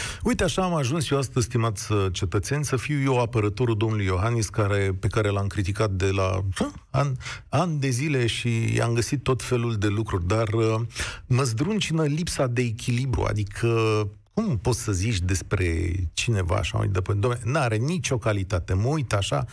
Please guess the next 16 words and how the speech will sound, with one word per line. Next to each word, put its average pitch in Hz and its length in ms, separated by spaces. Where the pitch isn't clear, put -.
nicio 160 500
calitate 120 560
n-are. 82 380
Bun, 120 320
hai 90 140
stați 135 320
un 190 80
pic, - 360
așezați-vă, 113 840
gândiți-vă 143 560
un 175 120
pic, 92 220
viața 120 460
e 139 100
plină 101 360
de 151 400